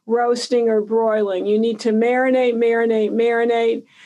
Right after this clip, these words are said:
You should be steaming, you should be poaching, you should be stir sauteing,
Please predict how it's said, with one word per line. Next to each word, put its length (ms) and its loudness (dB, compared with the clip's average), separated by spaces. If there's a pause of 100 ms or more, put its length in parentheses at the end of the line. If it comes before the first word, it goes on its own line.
(140)
You 120 -4
should 220 -2
be 140 -2
steaming, 840 2
you 100 0
should 240 -2
be 180 -4
poaching, 880 -2 (160)
you 80 -6
should 200 -6
be 140 -2
stir 300 -2
sauteing, 920 -2